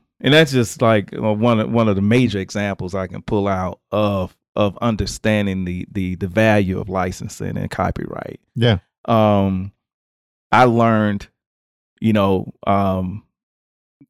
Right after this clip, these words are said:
Speaker 1: in a very simple way. Um, I just basically wrote somebody an invoice, and I had on there that it was,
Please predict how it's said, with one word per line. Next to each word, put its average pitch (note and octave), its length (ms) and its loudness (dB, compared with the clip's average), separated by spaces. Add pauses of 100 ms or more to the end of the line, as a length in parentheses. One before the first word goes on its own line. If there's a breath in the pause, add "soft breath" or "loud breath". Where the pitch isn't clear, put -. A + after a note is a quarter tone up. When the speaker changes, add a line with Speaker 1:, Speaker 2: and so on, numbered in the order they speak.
Speaker 1:
in B2 160 0
a G#2 60 0
very G#2+ 560 2 (280)
simple B2+ 500 0
way. A2+ 460 4 (100)
Um, F#2+ 680 -2 (240)
I A2 160 2
just G#2 260 -2 (760)
basically B2 440 0
wrote A2 260 -8
somebody G#2 440 -4
an - 60 -10
invoice, G2 600 -4
and G2 120 -6
I F#2+ 80 -6
had G#2 240 -2
on G2+ 200 -4
there F#2+ 260 -2
that F#2+ 160 -4
it F#2+ 160 -2
was, F#2+ 240 -8